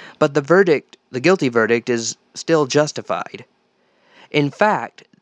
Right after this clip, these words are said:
the existence of the evidence is improbable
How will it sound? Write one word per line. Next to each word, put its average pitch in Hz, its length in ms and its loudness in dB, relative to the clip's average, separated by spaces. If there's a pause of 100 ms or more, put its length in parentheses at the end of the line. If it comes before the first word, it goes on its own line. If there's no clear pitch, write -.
(440)
the 123 200 -4
existence 117 640 -2
of 123 260 -10
the 135 180 -4
evidence 147 640 -2
is 117 220 -10
improbable 107 760 -4